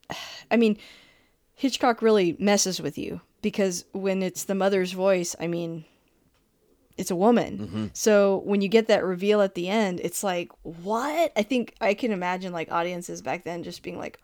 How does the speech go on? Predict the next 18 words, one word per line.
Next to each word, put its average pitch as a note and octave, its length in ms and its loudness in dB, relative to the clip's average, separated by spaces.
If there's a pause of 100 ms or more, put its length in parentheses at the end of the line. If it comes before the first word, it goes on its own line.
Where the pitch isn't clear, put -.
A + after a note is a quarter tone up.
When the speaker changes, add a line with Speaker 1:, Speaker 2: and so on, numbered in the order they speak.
(140)
Speaker 1:
"What A3 280 4
is G#3+ 160 -2
happening?" A3 720 2
Speaker 2:
Mm-hmm. - 220 -4 (160)
I A2+ 60 6
remember F3 280 6
Speaker 1:
<laughs> B2 60 4
When - 20 0
you A2 60 6
Speaker 2:
my G#2 100 6
Speaker 1:
see F#2+ 80 -2
the F2+ 60 4
Speaker 2:
nine-year-old G#2+ 540 6
Speaker 1:
skeleton. - 60 -6
Speaker 2:
mind E2+ 280 -2
being F2 240 -4
blown. D#2 560 -4
I, G#2 100 0